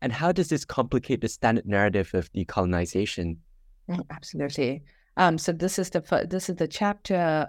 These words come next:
Speaker 2: um, that is centered on a sort of debt recovery case. This is the most staple of legal disputes, right? I mean, if you're, uh, you know, the, uh, uh,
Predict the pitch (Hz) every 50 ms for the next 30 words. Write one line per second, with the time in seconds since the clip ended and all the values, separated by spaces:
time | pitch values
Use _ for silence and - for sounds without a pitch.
0 | - - - 160 151 143 143 143 135 120 - - - - 165 160 - 156 147 -
1 | - - 190 185 208 220 - - 202 170 156 151 156 - - - 156 160 156 151
2 | 151 151 147 135 143 - 143 151 151 151 147 147 - 165 175 160 - - - 208
3 | 233 233 - 175 160 - 135 123 - - - - - - - - - - - 175
4 | 202 - 254 233 220 196 180 185 190 180 - - - 190 185 180 180 - - 196
5 | 185 180 175 - 147 151 - 147 147 139 - 92 - 135 139 - - - - -
6 | - - - - - - - 139 127 139 156 151 151 151 147 147 139 147 139 135
7 | 135 139 - - - _ _ _ _ _ _ - 160 151 143 139 - - 147 147
8 | 143 135 135 139 143 139 135 135 - - 147 143 143 - - 147 143 143 139 135
9 | 120